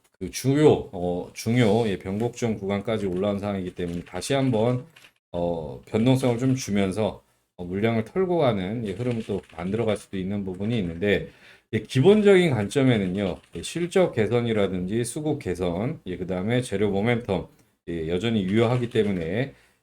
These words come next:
예, 이 직전 고점도 돌파해서 새로운 추세를 좀 만들어갈 수밖에 없다. 아, 이렇게 일단은 봐주시면 좋을 것 같습니다. 어, 우선은 영상에서 디테일한 가격 전략을 좀 말씀을 드리고 싶어도 그러지 못하는 부분이 있습니다.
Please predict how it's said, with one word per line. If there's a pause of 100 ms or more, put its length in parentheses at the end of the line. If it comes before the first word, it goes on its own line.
예,
이
직전
고점도
돌파해서
새로운
추세를
좀
만들어갈
수밖에
없다. (280)
아,
이렇게
일단은
봐주시면
좋을
것
같습니다. (520)
어,
우선은
영상에서
디테일한
가격
전략을
좀
말씀을
드리고
싶어도
그러지
못하는
부분이
있습니다.